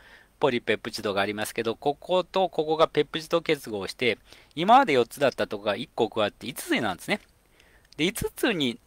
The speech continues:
ここが結合したら一つずれるんです。こっちに前進します。で、そうすると、今までAサイトだったところが、今度Pサイトになります。一つ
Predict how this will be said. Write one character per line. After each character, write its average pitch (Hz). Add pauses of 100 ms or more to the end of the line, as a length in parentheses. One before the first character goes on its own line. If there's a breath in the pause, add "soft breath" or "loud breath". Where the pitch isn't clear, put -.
(200)
こ 175
こ 240
が 262
結 -
合 226
し -
た -
ら -
一 -
つ -
ず 104
れ 262
る 113
ん 92
で -
す。 - (160)
こ 180
っ 170
ち 226
に 127 (100)
前 175
進 160
し 147
ま 131
す。 - (680 soft breath)
で、 156
そ 294
う 277
す -
る 302
と、 202 (120)
今 220
ま 359
で 170
A 190
サ 208
イ 175
ト -
だ 113
っ -
た -
と 107
こ 139
ろ 113
が、 123 (180)
今 302
度 -
P 277
サ 330
イ -
ト 104
に 98
な 92
り 90
ま 90
す。 -
一 -
つ 107